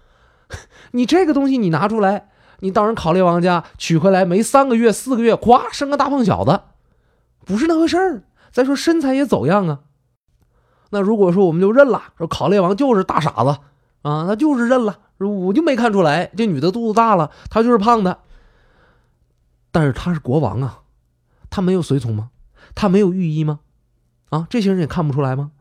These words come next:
这些人要是也没看出来，那就是一帮大傻子。那么这个事情就和我之前讲吕不韦一样，从法律上、从制度上、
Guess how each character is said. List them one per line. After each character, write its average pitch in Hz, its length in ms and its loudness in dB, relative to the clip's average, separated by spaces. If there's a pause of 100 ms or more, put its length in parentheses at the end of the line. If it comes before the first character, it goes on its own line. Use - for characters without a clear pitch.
(640)
这 302 160 2
些 170 140 4
人 156 100 4
要 151 140 4
是 131 100 0
也 104 140 -2
没 101 100 -4
看 117 180 -4
出 92 60 -8
来， 90 220 -8
那 123 80 -6
就 104 100 -4
是 - 80 -8
一 170 140 -6
帮 170 200 -6
大 - 200 -10
傻 - 240 -8
子。 - 80 -18 (1160)
那 175 100 -4
么 156 60 0
这 339 240 0
个 196 100 2
事 127 180 0
情 90 200 -6 (720)
就 143 120 0
和 131 80 2
我 107 120 2
之 143 140 -2
前 127 120 0
讲 110 200 0
吕 87 80 -2
不 101 120 -2
韦 101 140 0
一 92 80 -6
样， 127 180 -6 (440)
从 185 200 -4
法 95 360 -10
律 117 200 -2
上、 85 200 -8 (340)
从 147 260 -4
制 277 280 -2
度 92 180 -6
上、 - 220 -10